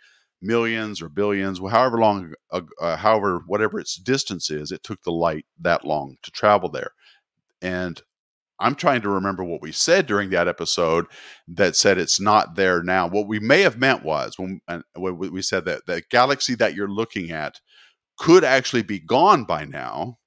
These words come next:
is, is true, uh, in an,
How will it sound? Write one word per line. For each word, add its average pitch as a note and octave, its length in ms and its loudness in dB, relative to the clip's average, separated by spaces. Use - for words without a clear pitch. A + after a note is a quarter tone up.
is, B2+ 480 0
is A#2 160 2
true, D3 460 -2
uh, G#2 300 2
in A2 200 -4
an, G#2 200 -2